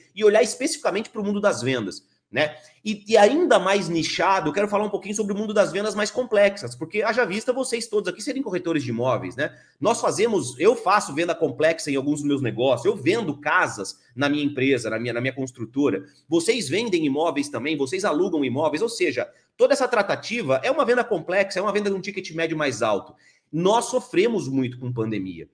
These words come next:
né? Nós sofremos muito com pandemia. A pandemia trouxe diversos desafios. Dá uma olhadinha no slide que vocês vão dar uma olhada, a gente vai discorrer um pouquinho sobre cada desafio. Por exemplo,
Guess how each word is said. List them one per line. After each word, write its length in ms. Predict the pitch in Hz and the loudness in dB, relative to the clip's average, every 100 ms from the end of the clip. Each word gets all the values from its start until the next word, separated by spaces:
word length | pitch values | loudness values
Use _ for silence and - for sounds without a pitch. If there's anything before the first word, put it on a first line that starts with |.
| _ _ _ | _ _ _
né? 160 | 101 127 | -4 0
Nós 200 | 165 175 | 0 0
sofremos 560 | 262 175 202 202 139 | -2 4 4 4 0
muito 240 | 117 117 - | -2 -4 -6
com 100 | - | -2
pandemia. 360 | 120 113 117 | 0 0 0
A 20 | |
pandemia 340 | 170 240 233 254 | 0 0 2 0
trouxe 260 | 247 240 | 0 -4
diversos 440 | 220 165 214 214 175 | -4 2 2 2 -2
desafios. 420 | 156 165 - 147 | 0 0 0 0
Dá 80 | 190 | 2
uma 100 | 208 | 2
olhadinha 320 | 190 156 156 | 2 0 0
no 80 | 156 | -2
slide 320 | 127 147 160 | 0 0 0
que 80 | 151 | -6
vocês 220 | 151 156 | -8 -6
vão 140 | 151 | -4
dar 100 | 147 | -2
uma 80 | 147 | 0
olhada, 180 | 135 160 | 0 0
a 40 | |
gente 120 | 175 160 | -2 -2
vai 160 | 165 160 _ - | -4 -4 _ -10
discorrer 420 | 160 - 170 156 | -4 2 4 4
um 80 | 156 | 2
pouquinho 340 | 147 - 147 | -4 -2 -2
sobre 200 | 147 139 | -2 -4
cada 220 | 131 139 | -2 -2
desafio. 480 | 123 139 156 - 98 | 0 0 -2 -4 -4
Por 160 | 202 196 | 0 0
exemplo, 320 | 120 95 | 0 -2